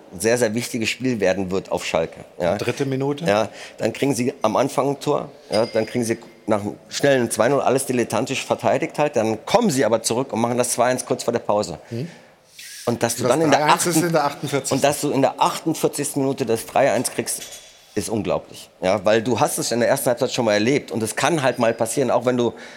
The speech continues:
Speaker 1: gedanklich ein Stück weit auf dieses wichtige Spiel vorbereitet bist, aber dass du in der achtzigsten, achtundvierzigsten Minute das dritte Tor kriegst,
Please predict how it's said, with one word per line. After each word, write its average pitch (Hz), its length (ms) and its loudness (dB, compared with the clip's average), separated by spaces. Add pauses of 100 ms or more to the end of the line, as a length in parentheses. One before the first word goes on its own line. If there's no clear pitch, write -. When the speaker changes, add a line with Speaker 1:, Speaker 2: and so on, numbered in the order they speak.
(160)
Speaker 1:
gedanklich 120 460 2
ein 117 80 -2
Stück - 220 0
weit 120 120 2
auf 104 140 0
dieses 101 360 -4
wichtige 131 320 -2
Spiel - 180 -6
vorbereitet 101 540 -2
bist, - 180 -8
aber 104 120 -2
dass 110 180 0
du 123 60 -2
in 120 120 2
der 113 120 0
achtzigsten, 170 560 -2
achtundvierzigsten - 640 -2
Minute 117 320 0 (320)
das 107 140 -2
dritte 147 240 -4
Tor 135 200 0
kriegst, - 300 -6